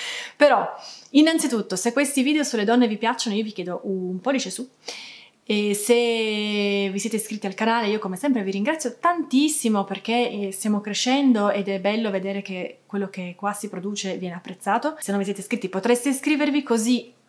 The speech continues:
continuiamo a parlare di Giappone. I video sulle donne continueranno, eh, essendo dei video un pochino più complessi perché devo prepararli meglio.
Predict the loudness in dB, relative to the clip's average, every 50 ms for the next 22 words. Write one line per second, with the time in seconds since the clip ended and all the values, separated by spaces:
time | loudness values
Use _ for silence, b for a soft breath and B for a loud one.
0 | _ -4 0 2 2 4 4 4 4 2 2 0 0 0 0 0 -2 -4 -4 -6
1 | -6 0 2 4 4 4 4 0 -4 B B B B B B -20 B B B B
2 | B B B B _ _ 6 8 8 8 8 6 4 4 6 6 8 8 8 8
3 | 8 6 6 6 6 6 6 6 4 4 4 2 2 2 2 4 4 6 6 4
4 | 2 0 -2 0 2 2 2 2 2 4 4 4 4 4 4 4 4 4 4 4
5 | 2 0 0 2 2 2 2 0 -2 0 0 0 2 2 2 2 2 0 -2 -4
6 | -4 -6 -6 -6 -4 -4 -4 -4 -6 -8 -10 -4 -2 0 0 0 0 0 2 2
7 | 2 2 0 -2 -4 -6 -6 -8 -8